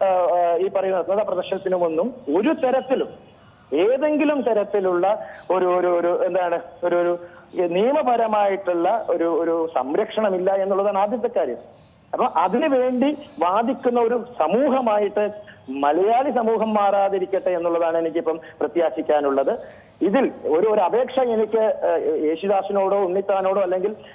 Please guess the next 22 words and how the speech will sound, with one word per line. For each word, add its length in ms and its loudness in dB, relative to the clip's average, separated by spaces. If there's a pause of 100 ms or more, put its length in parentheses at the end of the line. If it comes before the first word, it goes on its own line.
(120)
ആ, 20 2
അതുമായി 340 0
ബന്ധപ്പെട്ടിട്ട് 640 -2 (340)
ഏറ്റവും 400 0
കൂടുതൽ 300 2
വ്യക്തിയാക്രമണം, 840 0 (120)
ആ, 120 2
നേരിട്ടിട്ടുള്ള 760 0 (280)
അടൂർ 240 2
ഗോ-, 300 0
ഗോപാലകൃഷ്ണനെ 480 -2
പോലുള്ള 320 0
ആളുകളാണെങ്കിലും 680 0 (100)
അവരോട് 200 2
എനിക്കൊരു 240 -2
റിക്വസ്റ്റ് 420 -2
എന്ന് 120 0
പറയുന്നത് 400 0 (360)
നിങ്ങൾ 160 0
വ്യക്തിപരമായ 640 0
ഒരു 160 0
പരാതി, 420 0